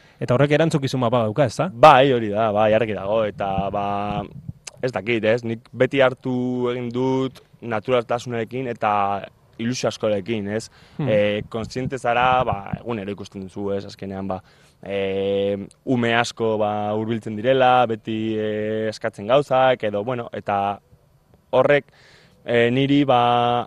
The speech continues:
Speaker 2: asko emozionatzen, emozionatzen dit, ez? Zergatik
Speaker 1: Mhm.
Speaker 2: nik beti izan dut oso presentea, ba, hogei urte lehenago, ba, nik horrelakoa nintzela, ez? Eta,
Speaker 1: Mhm.
Speaker 2: eh, ba, beti, ba,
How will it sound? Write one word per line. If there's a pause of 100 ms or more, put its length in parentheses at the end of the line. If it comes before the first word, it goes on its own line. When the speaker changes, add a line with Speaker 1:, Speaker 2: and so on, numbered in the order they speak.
Speaker 2:
asko
emozionatzen,
emozionatzen
dit,
ez?
Zergatik
Speaker 1:
Mhm. (240)
Speaker 2:
nik
beti
izan
dut
oso
presentea,
ba, (760)
hogei
urte (100)
lehenago,
ba,
nik (400)
horrelakoa
nintzela,
ez?
Eta,
Speaker 1:
Mhm. (360)
Speaker 2:
eh,
ba,
beti,
ba,